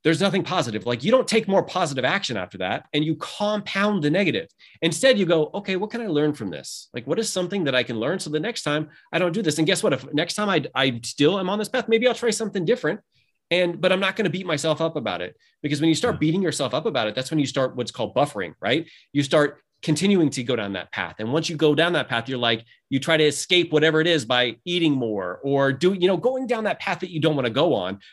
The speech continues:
Speaker 1: because you're really just beating yourself up. So this whole idea of, like, self-sabotage, it's, it's something that I've, like, <laughs> I've experienced a lot in my entire life, right? 'Cause it's very easy for us to sabotage ourselves. It's really our head voice talking ourselves out of doing it, right?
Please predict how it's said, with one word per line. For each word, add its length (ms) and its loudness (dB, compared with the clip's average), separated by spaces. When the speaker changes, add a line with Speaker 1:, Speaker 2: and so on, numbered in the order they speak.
Speaker 1:
because 200 0
you're 120 -2
really 240 0
just 200 -8
beating 220 -4
yourself 380 -8
up. 180 -12
So 120 -4
this 140 -2
whole 180 0
idea 300 2
of, 40 -2
like, 160 -2
self-sabotage, 880 -6
it's, 320 -8
it's 160 -4
something 300 -4
that 180 -2
I've, 200 -2
like, 280 -2
<laughs> 200 -20
I've 120 4
experienced 420 4
a 80 2
lot 300 2
in 140 0
my 100 2
entire 320 2
life, 240 0
right? 160 -2
'Cause 160 -6
it's 120 -10
very 280 2
easy 400 0
for 180 -6
us 160 -4
to 100 -6
sabotage 540 -2
ourselves. 440 -12
It's 160 -4
really 220 4
our 80 2
head 180 0
voice 220 0
talking 440 -4
ourselves 520 -4
out 120 -2
of 120 -8
doing 220 -2
it, 120 -16
right? 240 -2